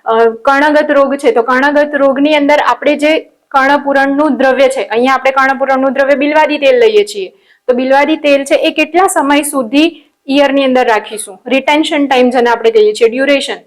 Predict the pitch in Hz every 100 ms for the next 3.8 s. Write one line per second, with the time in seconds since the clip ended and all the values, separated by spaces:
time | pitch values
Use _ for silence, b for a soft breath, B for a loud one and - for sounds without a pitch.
0 | _ 240 277 381 403 - 254 247 277 311
1 | 277 302 320 - 233 262 262 254 269 269
2 | 277 311 b b b _ 285 294 262 262
3 | 247 262 240 226 202 196 -